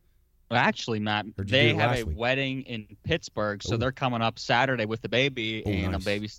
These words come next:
Speaker 1: I'm the babysitter. So it's
Speaker 2: All
Speaker 1: gonna be
Speaker 2: right,
Speaker 1: Sam
Speaker 2: all right.
Speaker 1: and
Speaker 2: Uncle Sam and
Speaker 1: Maybe I'll
Speaker 2: Greta are
Speaker 1: show
Speaker 2: gonna
Speaker 1: the
Speaker 2: watch
Speaker 1: Xfinity
Speaker 2: sports.
Speaker 1: race.
Speaker 2: And, uh,
Speaker 1: Yeah,
Speaker 2: yeah,
Speaker 1: I'll show
Speaker 2: that'll
Speaker 1: the
Speaker 2: be
Speaker 1: Xfinity
Speaker 2: perfect.
Speaker 1: race.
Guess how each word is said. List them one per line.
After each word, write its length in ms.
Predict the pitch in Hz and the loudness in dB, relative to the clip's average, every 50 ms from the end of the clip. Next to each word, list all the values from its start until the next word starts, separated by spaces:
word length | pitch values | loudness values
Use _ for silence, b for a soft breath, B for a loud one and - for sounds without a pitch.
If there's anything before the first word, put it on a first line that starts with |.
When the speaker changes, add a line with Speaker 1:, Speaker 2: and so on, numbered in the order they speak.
| - _ _ _ - | -20 _ _ _ -14
Speaker 1:
I'm 140 | 85 101 110 | -10 -8 -6
the 60 | 113 | -2
babysitter. 560 | 117 127 147 190 208 151 - - 101 92 90 - | 2 2 2 4 2 -2 -4 -2 -4 -4 -4 -6
So 160 | - 95 92 | -6 -4 -2
it's 100 | 95 - | 2 6
Speaker 2:
All 160 | 175 190 202 | 10 10 12
Speaker 1:
gonna 40 | 143 | 12
be 60 | 107 | 12
Speaker 2:
right, 300 | 123 160 160 120 - - | 12 10 10 10 8 2
Speaker 1:
Sam 220 | - - - 120 139 | -4 0 2 4 6
Speaker 2:
all 40 | 131 | 8
right. 180 | 131 135 123 - | 8 8 6 6
Speaker 1:
and 140 | 110 107 b b b b b b b | 2 -4 b b b b b b b
Speaker 2:
Uncle 240 | 123 156 - 175 160 | 4 4 6 6 4
Sam 520 | - - - 180 180 190 196 202 196 185 b b b b b b b - | 4 6 6 6 6 6 6 4 2 -2 b b b b b b b -6
and 100 | 117 131 | -2 2
Speaker 1:
Maybe 160 | 127 131 135 | 4 6 8
I'll 60 | 127 147 | 8 8
Speaker 2:
Greta 60 | 175 | 8
are 40 | 170 | 8
Speaker 1:
show 60 | 151 135 131 | 8 8 8
Speaker 2:
gonna 60 | - | 8
Speaker 1:
the 60 | 165 | 8
Speaker 2:
watch 180 | 165 170 165 156 | 8 8 8 6
Speaker 1:
Xfinity 160 | 151 147 135 | 6 4 2
Speaker 2:
sports. 200 | 123 160 165 180 | 4 4 4 4
Speaker 1:
race. 380 | 190 208 - - - - - _ - | 2 0 -4 -10 -12 -16 -20 _ -14
Speaker 2:
And, 280 | 107 117 120 120 120 120 | -10 -10 -8 -8 -6 -6
uh, 40 | |
Speaker 1:
Yeah, 240 | 123 127 120 113 110 139 | -6 -6 -6 -4 -2 0
Speaker 2:
yeah, 80 | 143 - | 0 0
Speaker 1:
I'll 60 | - | 0
show 140 | 87 - 147 | 0 -2 -2
Speaker 2:
that'll 80 | 139 127 | -2 0
Speaker 1:
the 80 | 127 | -2
Speaker 2:
be 40 | 120 | -4
Speaker 1:
Xfinity 220 | 101 - - - 147 139 123 110 | -4 -4 -4 -2 -2 -2 0 0
Speaker 2:
perfect. 20 | |
Speaker 1:
race. 340 | 104 101 98 98 - - - | 0 0 -2 -2 -4 -8 -14